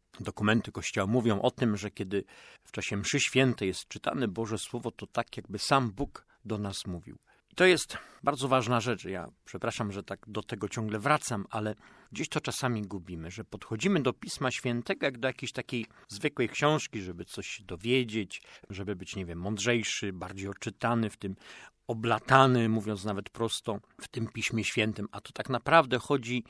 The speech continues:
nie tyle o to, żebym ja więcej wiedział, ale bardziej rozumiał pewne rzeczy. To tak przy okazji. Ale przede wszystkim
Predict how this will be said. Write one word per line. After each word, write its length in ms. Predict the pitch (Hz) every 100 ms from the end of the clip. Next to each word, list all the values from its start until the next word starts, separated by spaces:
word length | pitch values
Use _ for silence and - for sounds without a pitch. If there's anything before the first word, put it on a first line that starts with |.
| - - -
nie 80 | 110
tyle 240 | 214 214
o 120 | 127
to, 160 | 110 104
żebym 300 | 107 104 123
ja 120 | 107
więcej 420 | 101 104 - 107
wiedział, 540 | 104 113 104 92 87 - 98
ale 140 | 98
bardziej 520 | 104 101 90 98 101 104
rozumiał 540 | 117 107 135 120 104
pewne 340 | - 95 98
rzeczy. 320 | 92 87 - - _
To 100 | 196
tak 200 | 214 -
przy 180 | - 160
okazji. 540 | - 113 101 95 101 - - _
Ale 120 | 104
przede 180 | - 110
wszystkim 460 | - - 113 101